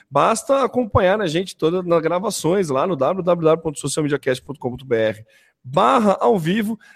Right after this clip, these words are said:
todas as segundas-feiras por volta das vinte e duas horas, e você participa através da hashtag Eu no S M C,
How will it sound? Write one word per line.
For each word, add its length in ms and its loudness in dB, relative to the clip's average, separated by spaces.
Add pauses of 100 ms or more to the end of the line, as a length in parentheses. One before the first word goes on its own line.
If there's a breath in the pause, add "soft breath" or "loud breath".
(120 soft breath)
todas 320 2
as 120 0
segundas-feiras 880 0
por 220 -4
volta 320 0
das 260 0
vinte 260 -6
e 40 -12
duas 280 2
horas, 340 -2 (260 loud breath)
e 80 -4
você 460 2
participa 600 -2
através 520 -2 (460 soft breath)
da 200 2
hashtag 760 2 (320 loud breath)
Eu 280 8
no 240 6
S 320 0
M 140 -4
C, 320 -4